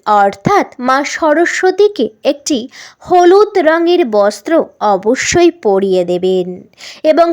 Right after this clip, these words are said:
হলুদ রঙের ফুল দিয়ে সুন্দর করে মা সরস্বতীকে সাজাবেন। তবেই কিন্তু আপনাদের উপরে মা সরস্বতীর আশীর্বাদ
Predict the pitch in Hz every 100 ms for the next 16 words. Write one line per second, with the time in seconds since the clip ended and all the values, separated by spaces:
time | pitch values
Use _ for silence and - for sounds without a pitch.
0 | 311 320 339 339 415 415 381 349 349 359
1 | - - 233 233 226 277 359 - _ -
2 | - - - 285 262 262 262 269 440 339
3 | 359 302 226 185 202 - 175 170 - 185
4 | 208 226 415 466 - 220 190 180 190 185
5 | 175 - - _ - - - 349 330 320
6 | 392 381 427 392 - - - 214 208 202
7 | 208 196 214 214 202 294 349 294 320 202
8 | 175 180 - 180 175 - 381 392 262 277
9 | - 202 190 - 202 190 214 359